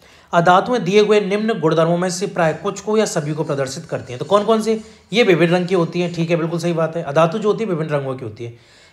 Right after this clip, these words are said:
ताप और विद्युत की कुचालक होती हैं, बिल्कुल सही बात है। ठीक है, एक्सेप्शन अलग बात है। ये चमकीली होती हैं, ठीक है, प्रतिध्वनिपूर्ण और आघातवर्धीय नहीं होती हैं। ठीक है,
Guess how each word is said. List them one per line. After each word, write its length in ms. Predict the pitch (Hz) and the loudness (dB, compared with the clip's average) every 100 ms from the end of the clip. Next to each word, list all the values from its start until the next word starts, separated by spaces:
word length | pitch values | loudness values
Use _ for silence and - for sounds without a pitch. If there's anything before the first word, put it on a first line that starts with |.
| _ | _
ताप 240 | 214 208 226 | 4 4 4
और 80 | 247 | 2
विद्युत 280 | 214 226 226 | 2 -2 -4
की 100 | 240 | -4
कुचालक 340 | 214 190 185 | 2 2 2
होती 160 | 160 143 | 0 -2
हैं, 60 | |
बिल्कुल 200 | 156 180 | -4 -4
सही 140 | 180 180 | -2 0
बात 220 | 165 160 | 0 0
है। 80 | 160 - - _ _ _ - | -8 -14 -20 _ _ _ -12
ठीक 120 | 208 | -6
है, 80 | 190 - - _ _ _ _ _ _ | -6 -6 -18 _ _ _ _ _ _
एक्सेप्शन 360 | - - 170 170 | -20 -8 -8 -4
अलग 180 | 180 180 | -2 0
बात 180 | 175 170 | -2 -4
है। 120 | 170 - - _ 202 | -10 -14 -20 _ -6
ये 80 | |
चमकीली 440 | 220 208 175 220 240 | 0 2 2 0 2
होती 260 | 214 220 | 2 2
हैं, 140 | 220 208 - | -2 -2 -6
ठीक 160 | 190 | 0
है, 100 | 196 - - - | 0 -2 -12 0
प्रतिध्वनिपूर्ण 800 | 208 208 226 214 220 220 226 220 - _ | 0 2 2 2 2 2 2 0 -10 _
और 140 | 202 185 | 2 6
आघातवर्धीय 600 | 185 196 185 196 175 208 | 6 4 4 2 2 0
नहीं 240 | 170 180 | 0 0
होती 260 | 165 113 123 | -2 -4 -10
हैं। 180 | 113 - - _ _ _ _ _ - | -12 -16 -20 _ _ _ _ _ -2
ठीक 100 | |
है, 80 | 262 | -2